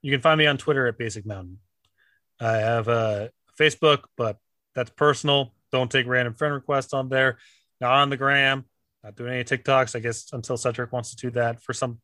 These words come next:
something or other. But yeah, Twitter, Basic Mountain. YouTube, uh, there's the Receivables and Recurring Insight. This is my podcast and, and video cities for, for Star City Games. Uh, I have a column on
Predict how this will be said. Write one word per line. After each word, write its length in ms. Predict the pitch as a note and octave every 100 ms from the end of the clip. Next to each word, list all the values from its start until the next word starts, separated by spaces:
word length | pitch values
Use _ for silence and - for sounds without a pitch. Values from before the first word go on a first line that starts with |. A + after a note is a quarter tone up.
| _ _ _ _ _ _
something 320 | - C3+ C3+
or 140 | B2+
other. 240 | B2+ B2 B2
But 220 | - B2+
yeah, 220 | C#3 B2
Twitter, 440 | A2+ E3+ D3+ D3+ - _
Basic 240 | C#3+ C3
Mountain. 400 | C3 C#3 C#3 C#3 B2+ _ _ _ _ _
YouTube, 540 | C#3 E3 - F3+ E3 D3 _ -
uh, 280 | C#3 C3+
there's 240 | C3 C3+ B2
the 60 |
Receivables 680 | C3 B2+ D3 C#3+ C#3 C#3 C3
and 80 | C3+
Recurring 400 | B2 - C#3 C#3
Insight. 500 | C#3+ - D3+ C#3 C#3 -
This 80 | -
is 80 | B2
my 320 | C3 B2+ B2 A#2
podcast 580 | - C3 A#2+ C3 B2+ -
and, 200 | B2 B2+ -
and 100 | B2+
video 220 | C3 C3
cities 420 | B2 C3+ C3 B2+
for, 320 | - B2+ A#2+ A#2+
for 120 | - C3+
Star 220 | D3+ C3+
City 180 | C3+ C3
Games. 400 | C#3 C3+ C3+ - - - - - _ _
Uh, 60 | B2+
I 300 | A#2+ A#2+ A#2
have 100 | A#2
a 40 |
column 340 | A#2 C3+ B2 A#2+
on 300 | A2+ A2+